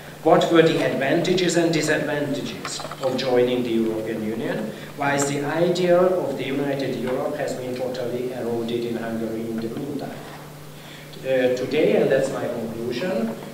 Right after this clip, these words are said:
today, as for Hungary and other member states, we face serious populist challenges to the European integration. During the first half of the year,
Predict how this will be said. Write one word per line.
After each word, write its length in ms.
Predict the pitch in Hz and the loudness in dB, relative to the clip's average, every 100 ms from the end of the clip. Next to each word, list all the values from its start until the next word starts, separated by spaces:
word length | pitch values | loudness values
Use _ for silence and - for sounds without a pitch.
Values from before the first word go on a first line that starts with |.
| - | -12
today, 500 | 151 143 156 165 190 | -8 -2 2 4 4
as 200 | 175 - | 2 0
for 160 | 135 131 | 0 0
Hungary 380 | 151 156 139 127 | 0 0 0 0
and 120 | 123 | 2
other 200 | 127 120 | 2 0
member 400 | 113 113 117 135 | 0 0 0 0
states, 580 | - 165 165 180 - - | 0 -2 -2 -2 -4 -6
we 220 | 139 139 | -6 -6
face 380 | 139 143 143 - | -2 -2 -2 0
serious 500 | 170 170 160 151 - | 2 4 4 2 0
populist 500 | 139 131 139 135 131 | -2 -2 -2 -2 -2
challenges 560 | 135 120 117 117 127 - | -4 -4 -4 -4 -4 -6
to 100 | 123 | -6
the 160 | 120 | -6
European 460 | 117 120 120 117 113 113 | -6 -6 -6 -6 -6 -6
integration. 640 | 113 117 127 120 117 - - - - - - - | -6 -6 -4 -4 -6 -8 -10 -14 -16 -16 -16 -4
During 280 | 151 160 156 | 2 2 4
the 80 | 156 | 0
first 420 | - 190 - - | 0 0 0 0
half 300 | 160 147 143 | -2 -2 -2
of 180 | 139 120 | -4 -4
the 120 | 117 113 117 | -2 -2 0
year, 240 | 156 185 | 0 0